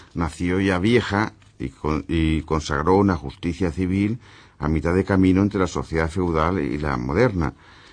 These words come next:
Era una justicia civil solemne, escrita, eh, con infinidad de posibilidades de alegaciones, lo que dilataba el proceso, una justicia lenta, cara, onerosa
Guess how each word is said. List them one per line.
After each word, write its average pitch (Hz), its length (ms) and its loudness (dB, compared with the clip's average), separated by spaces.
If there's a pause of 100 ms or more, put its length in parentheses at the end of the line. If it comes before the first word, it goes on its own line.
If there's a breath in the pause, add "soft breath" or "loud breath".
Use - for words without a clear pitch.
(160 loud breath)
Era 78 180 -2
una 82 120 0
justicia 80 420 -6
civil 90 360 -2 (120)
solemne, 98 760 0 (420 soft breath)
escrita, 101 1000 -2 (500 soft breath)
eh, 73 960 -2
con 76 180 -8 (320)
infinidad 85 520 -4
de 87 80 -2
posibilidades 80 460 -4
de 85 100 0
alegaciones, 110 840 -2
lo 87 140 -4
que 73 160 -6
dilataba 78 640 -2
el 80 80 -2
proceso, 113 680 -2 (420 loud breath)
una 98 220 0
justicia 117 800 0 (260)
lenta, 113 600 2 (560)
cara, 104 440 2
onerosa 107 720 0